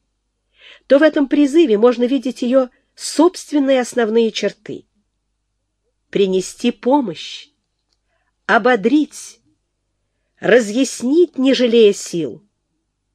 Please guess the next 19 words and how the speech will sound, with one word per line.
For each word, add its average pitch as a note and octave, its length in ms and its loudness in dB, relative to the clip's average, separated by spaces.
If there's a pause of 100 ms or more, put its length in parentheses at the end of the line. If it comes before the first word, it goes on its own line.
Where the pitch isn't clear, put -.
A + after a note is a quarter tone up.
(140)
На G#3 180 -4
все - 380 0
это F#3 240 -2
готова D#3 360 -6
Елена C#3+ 420 -6
Ивановна. C3+ 500 -14 (1300)
Часто F4 420 0
остается D4 600 -4
лишь C#4+ 240 -4
изумляться, C#4 720 -4
откуда E4+ 500 -2
берутся D#4 460 -4
силы, B3+ 600 -6 (1000)
особенно G3+ 680 -2
же E3 120 -6
зная G3+ 320 -4
ее G#3 220 -4
слабое F#3 500 -4
сердце - 680 -6